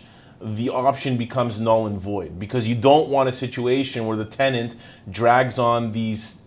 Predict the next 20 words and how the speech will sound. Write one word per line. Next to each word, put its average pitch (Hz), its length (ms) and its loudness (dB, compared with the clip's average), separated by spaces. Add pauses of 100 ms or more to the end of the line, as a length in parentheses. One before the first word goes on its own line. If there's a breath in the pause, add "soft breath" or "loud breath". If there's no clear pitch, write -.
(120)
these 104 180 -6
discussions 113 680 -2
for 113 160 -2
a 113 40 2
renewal 123 480 2
option, 113 520 2 (340 loud breath)
and 113 140 2
then 123 180 6
we 123 80 2
have 117 280 2
one 127 220 4
month 120 280 -2
left 123 480 0
till 113 420 0
the, 107 420 -2
um, 101 640 0 (280)
the 104 220 -8
term 123 340 -2
is 104 100 -4
expired, 123 720 2